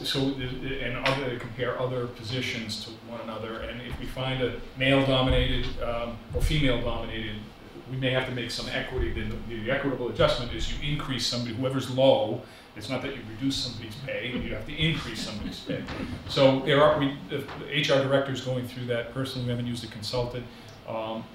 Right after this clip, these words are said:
she generally feels, I think we're in pretty good shape, but there probably will be some pockets of positions where we'll either have to start hiring people in at a higher level or maybe adjust some people's pay to be sure that they're equitable. So that's a, that's a kind of a wild card for, uh, for us that just, just started.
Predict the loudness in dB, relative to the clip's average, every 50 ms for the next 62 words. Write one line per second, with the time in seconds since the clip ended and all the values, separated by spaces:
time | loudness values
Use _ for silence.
0 | -16 -12 -10 -8 -8 -4 -2 0 2 2 2 0 0 -4 -4 -2 0 0 2 2
1 | 0 0 -2 -2 -4 -4 -6 -8 -8 -10 -10 -6 -4 -4 -4 -2 -4 -4 -4 -2
2 | -4 -4 -4 -6 -8 -8 -8 -8 -6 -6 -4 -4 -4 -6 -6 -6 -6 -6 -6 -6
3 | -6 -6 -6 -6 -6 -4 -6 -6 -6 -8 -8 -8 -8 -8 -8 -10 -12 -12 -12 -10
4 | -8 -8 -6 -6 -6 -8 -8 -10 -8 -8 -8 -6 -6 -6 -6 -6 -6 -6 -6 -6
5 | -6 -6 -8 -8 -8 -10 -8 -6 -6 -6 -6 -6 -6 -6 -4 -4 -4 -4 -4 -6
6 | -6 -8 -8 -8 -8 -8 -6 -6 -6 -6 -6 -6 -8 -8 -8 -8 -8 -6 -6 -6
7 | -6 -6 -6 -6 -6 -6 -8 -8 -8 -8 -6 -4 -4 -4 -4 -6 -8 -12 -12 -10
8 | -8 -6 -6 -6 -6 -6 -6 -8 -8 -8 -8 -10 -10 -12 -14 -14 -14 -14 -14 -12
9 | -12 -10 -8 -8 -8 -8 -10 -12 -12 -12 -12 -12 -12 -12 -14 -14 -14 -16 -16 -16
10 | -16 -16 -16 -18 -18 -20 -16 -10 -6 2 6 6 6 6 4 2 0 -2 -6 -10
11 | -12 -14 -10 -6 -6 -2 0 0 0 2 2 4 4 4 4 4 6 6 4 4
12 | 2 2 2 2 2 0 -2 -4 -4 -4 -4 -8 -12 -16 -18 -18 -16 -10 -6 -4
13 | -4 -2 -2 -2 -4 -4 -4 -4 -2 0 2 2 2 0 -2 -4 -4 -4 -4 -6
14 | -6 -8 -8 -8 -6 -4 -2 -2 0 0 0 -2 -2